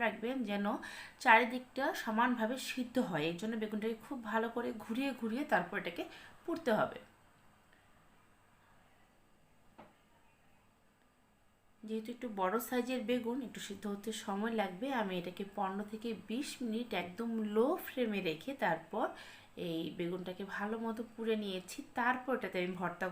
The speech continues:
করব, তাহলে এটা খেতে ভীষণ ভালো লাগবে। আমার এই রেসিপিগুলো আপনাদের ভালো লেগে থাকলে চ্যানেলটা সাবস্ক্রাইব করে দেবেন আর পাশে থাকা বেল আইকনটা ক্লিক করতে ভুল করবেন না। আমি যখনই আমার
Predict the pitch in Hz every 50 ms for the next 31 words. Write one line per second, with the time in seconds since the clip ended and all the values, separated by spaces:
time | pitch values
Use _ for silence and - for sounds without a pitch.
0 | 175 180 180 175 170 233 247 - 202 170 165 170 180 170 175 170 175 175 170 175
1 | - - 185 175 - 196 196 196 175 - 180 170 214 220 220 220 - 190 180 185
2 | 196 196 196 185 185 185 - 196 262 - - - - - - - - - - -
3 | - - - - - - - - - - - - - - - - _ _ - _
4 | _ - - - _ - - - - - _ _ _ _ _ _ _ _ _ _
5 | _ _ _ _ - - _ _ - - - 214 226 247 247 226 220 214 214 214
6 | - 254 247 - 254 262 247 247 247 247 240 226 233 226 214 - - 185 185 202
7 | 220 220 220 240 233 - 226 214 214 208 196 208 240 240 - 214 202 196 196 -
8 | 202 202 - 196 180 - - - 220 208 214 214 - - 240 226 226 220 208 226
9 | 220 214 247 269 - - - 180 - - 160 - 196 180 - 208 202 214 196 180
10 | 190 180 185 190 202 196 220 220 220 220 226 220 - 240 254 247 - - 233 214
11 | - - 320 311 269 - - 214 196 - - 170 - 147 143 131 127 127 123 -
12 | - - - - - - - - - - 151 180 180 180 180 185 185 185 - 254
13 | 254 262 254 240 254 254